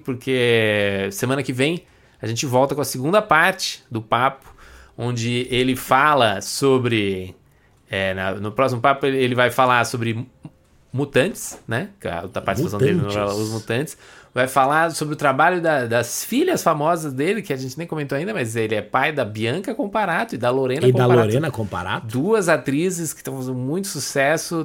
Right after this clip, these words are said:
Speaker 1: tanto na Globo quanto no, no, no streaming também.
Speaker 2: Netflix e nos
Speaker 1: Fazendo
Speaker 2: streamings.
Speaker 1: Star Plus. Então, é, ele vai falar um pouco sobre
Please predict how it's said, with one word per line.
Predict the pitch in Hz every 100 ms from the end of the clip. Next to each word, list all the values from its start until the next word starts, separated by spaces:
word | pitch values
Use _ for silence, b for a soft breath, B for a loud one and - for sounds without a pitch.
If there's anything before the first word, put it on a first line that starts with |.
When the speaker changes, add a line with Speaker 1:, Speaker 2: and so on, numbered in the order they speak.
| 156
Speaker 1:
tanto | 123 147 147 143 131
na | 113 98
Globo | 101 120
quanto | 123 117
no, | 117 117 107 104 101
no, | 113 104 101 90 95 113 _ _
no | 98
streaming | - - 139 202 117
também. | 123 156
Speaker 2:
Netflix | 160 220 123 101 90
e | 120 110
nos | 113 107
Speaker 1:
Fazendo | 110 117
Speaker 2:
streamings. | 160 160 113 95 98 101 95
Speaker 1:
Star | - 98 -
Plus. | 101 139 180 151 113
Então, | 123 135 170
é, | 107 120 113 110 107 101 98 95 B -
ele | 147
vai | 165
falar | 165 160
um |
pouco | 135 170 -
sobre | 165 156 156 151 147 143 139